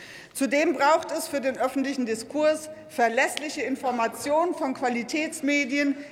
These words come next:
wie dem öffentlich-rechtlichen Rundfunk und eine Auseinandersetzung der unterschiedlichen Meinungen und Positionen.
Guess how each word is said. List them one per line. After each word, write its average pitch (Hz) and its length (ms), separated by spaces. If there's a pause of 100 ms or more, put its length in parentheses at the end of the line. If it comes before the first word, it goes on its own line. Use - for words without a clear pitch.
wie 294 160
dem 311 220
öffentlich-rechtlichen 262 920
Rundfunk 262 480
und 262 180
eine 233 260
Auseinandersetzung 254 1080 (320)
der 214 220
unterschiedlichen 247 840
Meinungen 240 580
und 233 220
Positionen. 202 840